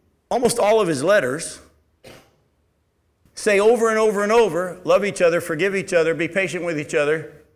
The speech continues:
Why would you think he'd have to keep doing that? Because it's gonna be a problem. It's gonna be something we all need to consider. And would we not agree that's one of the issues in the church even today,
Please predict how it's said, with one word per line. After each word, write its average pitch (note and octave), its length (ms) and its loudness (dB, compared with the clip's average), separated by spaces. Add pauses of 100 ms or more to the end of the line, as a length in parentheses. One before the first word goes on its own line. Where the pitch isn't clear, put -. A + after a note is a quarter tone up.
(680)
Why F#3+ 180 2
would G#3 160 0
you G#3 80 -4
think G#3 200 -6
he'd G3+ 140 -4
have G3+ 180 0
to C3 80 -8
keep G#3+ 240 -6
doing A#3 280 -2
that? A2+ 260 -8 (2000)
Because F#3+ 360 2
it's F3+ 160 0
gonna F#3+ 280 0
be F#3+ 160 4
a A3 80 6
problem. A#3+ 540 2 (920)
It's D#3+ 160 0
gonna A3 200 2
be A3 100 2
something A#3 460 0
we A3 180 2
all G#3+ 320 4
need F#3 280 -2
to G3+ 60 -2
consider. A3 480 0
And D3+ 200 0
would F3 160 0
we G#3 120 -4
not G#3 220 -4
agree F#3+ 380 -2
that's C3 240 -6
one E3+ 160 -8
of D3+ 80 -6
the D#3 100 -2
issues D3+ 320 -4
in D3 80 -4
the C#3 100 -6
church F3 280 -6
even F3+ 220 -6
today, E3+ 560 -6